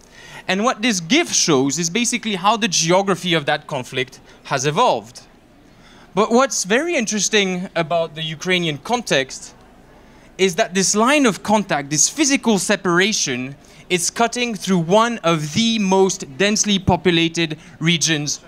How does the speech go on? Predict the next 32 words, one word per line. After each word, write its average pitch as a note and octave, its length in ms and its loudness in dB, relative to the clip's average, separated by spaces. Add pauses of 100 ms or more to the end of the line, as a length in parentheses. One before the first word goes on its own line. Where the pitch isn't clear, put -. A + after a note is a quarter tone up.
(140)
of D#3 320 0 (100)
the C#3 80 -2
country. C3 640 -4 (1040)
And F#3+ 180 -2
what A3+ 180 0
you F#3 120 -2
see A3+ 500 -2 (320)
is D#3+ 140 -4
that F3 180 -4
these D#3+ 240 -10
large A#3+ 460 4
urban F#3+ 240 2
centers, D#3 500 -4
which E3 160 -8
are F3 80 -4
based G#3 380 -2
on E3+ 160 2
the, D#3 420 4
on D3+ 140 0
the D3 80 2
Europe-, F#3 360 2
Joint F#3 240 2
European E3+ 400 2
Research D#3+ 420 0
Center D3+ 380 -2
Global E3 320 0
Humanitarian, C#3+ 800 -2
uh, C#3 160 2
Human C#3 320 -6
Settlement D#3 460 -2
data B2 200 -2
set, B2 260 -6